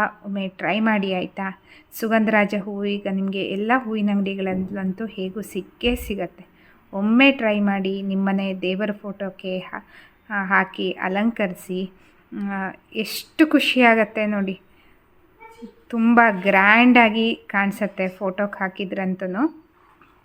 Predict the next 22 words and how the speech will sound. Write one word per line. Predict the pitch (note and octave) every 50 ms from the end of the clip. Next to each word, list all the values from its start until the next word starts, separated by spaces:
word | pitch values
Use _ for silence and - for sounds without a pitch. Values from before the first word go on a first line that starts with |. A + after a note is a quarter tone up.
| _ _ -
ಆದರೆ | G#3 A3 A3 A3
ಉಲ್ಲನ್ನಲ್ಲೇ | - - A#3 A3+ A#3 B3 B3+ B3+ B3+ B3+ B3 A#3+ A#3+ B3 B3
ಕಟ್ಕೊಂಡು | B3 - G3 G3+ - - - G#3+ G#3 G3+ G3+
ಹೋಗಿ, | G3 F#3+ F#3+ B3 C#4+ D#4 - - - - - - _
ಆಗ | - G#3 G3+ G#3 G#3 G#3
ನಮಗೆ, | G3+ G3+ G3+ G3 F#3+ G3 G3 F#3+
ಆ, | F#3+ - _ - - _ _ _ _ _ - A3 G#3+ G#3 F#3 D3+ - _ _ _ -
ದಾರ | G#3+ G#3 G#3+ A3 B3 B3
ಎದ್ದು | A3 G3+ F#3+ F#3 F#3 F#3+ G3 G3+ C4+ B3+
ಕಾಣಿಸತ್ತೆ | - B3 A3+ G#3 G3 - - F#3 - - F#3
ಕಟ್ಟಿರೋದು. | F#3 - G3 F#3 - - G3+ F#3+ F#3+ F3+ E3+ F3 G3+ C4+ D#4 - - - - - - - - G3+
ಡಿಸೈನ್ | G#3 A3+ G#3+ G#3+ A#3+ A#3 A3+ A3 G#3+
ನೋಡಿ | G3+ G3 F#3+ F#3+ F3+
ಎಷ್ಟು | F#3 F#3+ - - - - - - B3+ A#3+
ಚೆನ್ನಾಗಿ | - - A#3 A3 G#3 G#3 G3+ G3
ಬಂದಿರತ್ತೆ | G3+ G3+ G3 F#3+ F#3+ F#3+ F#3 F#3 G3 F#3+
ಅಂತ | F#3 F#3 - G3+ G#3+
ನಾನು | G#3 G3 G3
ನಿಮಗೆ | F#3+ F#3+ F#3 F#3 G3
ಹತ್ತಿರದಿಂದ | F#3+ - - - - - A#3 A#3 A3 G#3+ G#3 G#3 G3+ G3
ತೋರಿಸ್ತಾ | G3 G3+ F#3 F3+ G3 F#3 - - G3
ಇದ್ದೀನಿ. | F3+ F3+ F3+ F3 F3+ G3+ C4+ D#4+